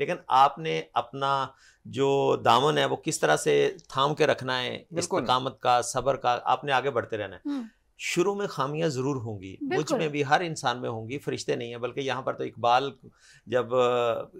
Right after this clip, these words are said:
Speaker 1: फरिश्ते को जब, अ, अल्लाह ताला के, अ, साथ जवाबी शिकवा लिख रहे हैं, तो वहाँ पर शैतान का और, अ, मुकालमा कराते हैं
Speaker 3: हम्म।
Speaker 1: आपस में शैतान के साथ। तो कहते हैं कि देखो, इंसान ये चाहता है कि फरिश्ता बन जाओ,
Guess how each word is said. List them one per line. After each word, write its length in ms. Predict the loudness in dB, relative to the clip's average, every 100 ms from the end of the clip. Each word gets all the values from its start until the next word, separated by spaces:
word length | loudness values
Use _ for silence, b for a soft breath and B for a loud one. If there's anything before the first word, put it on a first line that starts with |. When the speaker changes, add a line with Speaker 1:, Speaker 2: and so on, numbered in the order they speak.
| -20
Speaker 1:
फरिश्ते 480 | -16 -10 -8 -6 -4
को 180 | -2 0
जब, 300 | 0 0 0
अ, 380 | 2 2 0 -2
अल्लाह 160 | -2
ताला 220 | 0 -2
के, 340 | -2 -4 -2 -4
अ, 100 | -6 -6
साथ 440 | -4 -4 2 2 2 -10 -20 -18 -10
जवाबी 360 | 2 2 4 -2
शिकवा 300 | -4 0 0
लिख 180 | -2
रहे 100 | -8
हैं, 100 | -10 _ b b b b 0
तो 520 | 4 4 2 0 -6 -2
वहाँ 220 | 0 0
पर 100 | -2
शैतान 560 | -2 0 4 6 4 4
का 160 | 4
और, 180 | 6 4
अ, 1600 | 4 4 4 4 0 -6 -4 0 2 0 0 -2 -4 -6 -10 -14 -10
मुकालमा 480 | 0 6 6 6
कराते 320 | 4 4 4 0
हैं 200 | -2 0
Speaker 3:
हम्म। 180 | 0
Speaker 1:
आपस 200 | 0 -4 -6
में 240 | -8 -10 -18 -10
शैतान 300 | -6 -2 -2
के 80 | -2
साथ। 200 | -2 -2
तो 280 | -4 -10 -6
कहते 260 | -2 -2 -2
हैं 100 | -4
कि 80 |
देखो, 520 | -6 -6 -4 -6 -8 _ _ _ _ -8
इंसान 480 | -4 0 4 4 6
ये 160 | 4
चाहता 340 | 4 4 4 2
है 360 | 2 -2 -6 _ _ _ _ -8
कि 60 | -6
फरिश्ता 420 | -2 -2 4 4
बन 200 | 2 -4
जाओ, 200 | -12